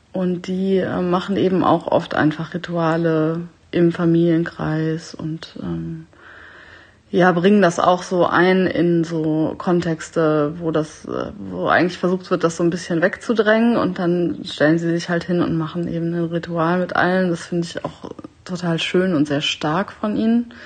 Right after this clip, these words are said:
Und, äh, ja, ich glaub, dass das ganz, ganz wichtig ist. Also früher gab's ja auch dieses, das erste Jahr schwarz tragen und weiß ich nicht, auch in unserer Kultur. Und ich find das aber auch sehr schön, was du erzählst, dass das dann eben über Jahre hinweg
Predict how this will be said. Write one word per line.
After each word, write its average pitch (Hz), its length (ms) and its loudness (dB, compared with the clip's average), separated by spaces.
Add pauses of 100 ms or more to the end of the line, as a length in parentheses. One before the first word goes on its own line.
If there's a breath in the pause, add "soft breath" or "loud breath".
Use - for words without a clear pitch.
(1300 loud breath)
Und, 180 540 4
äh, 170 280 0
ja, 165 200 2
ich 160 100 -2
glaub, 180 200 0
dass 175 140 0
das 170 180 -4
ganz, 185 220 2
ganz 175 220 -2
wichtig 170 460 -2
ist. 147 260 -4
Also 147 220 0
früher 175 340 -2
gab's 165 220 -2
ja 180 140 2
auch 170 140 0
dieses, 170 340 -4
das 175 180 -2
erste 170 380 0
Jahr 160 520 0
schwarz 160 480 -2
tragen 160 760 2
und 160 220 -2
weiß 160 220 -2
ich 170 120 -10
nicht, 170 160 -2
auch 165 120 0
in 165 80 0
unserer 180 320 0
Kultur. 185 520 0
Und - 180 2
ich - 80 -10
find 170 180 -2
das 165 140 -6
aber 170 200 0
auch - 120 -6
sehr 170 120 -4
schön, 170 260 0
was 165 140 0
du 170 120 -2
erzählst, 160 460 -4
dass 160 140 -2
das 165 140 -4
dann 160 180 -2
eben 160 220 0
über 165 180 0
Jahre 156 380 2
hinweg 165 560 -2